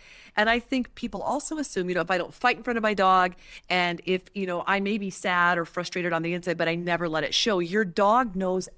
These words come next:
anyway. I think that that's what we've underestimated.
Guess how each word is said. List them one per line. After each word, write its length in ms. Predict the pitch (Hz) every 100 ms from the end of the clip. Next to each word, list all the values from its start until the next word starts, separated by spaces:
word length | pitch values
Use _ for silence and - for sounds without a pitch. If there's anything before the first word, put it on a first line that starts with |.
| -
anyway. 520 | 185 202 262 208 123 -
I 80 | 196
think 300 | 196 233 -
that 280 | 165 - 151
that's 440 | 190 269 - - _ _ _
what 160 | 175 196
we've 140 | 202 190
underestimated. 720 | 180 160 160 - 127 113 107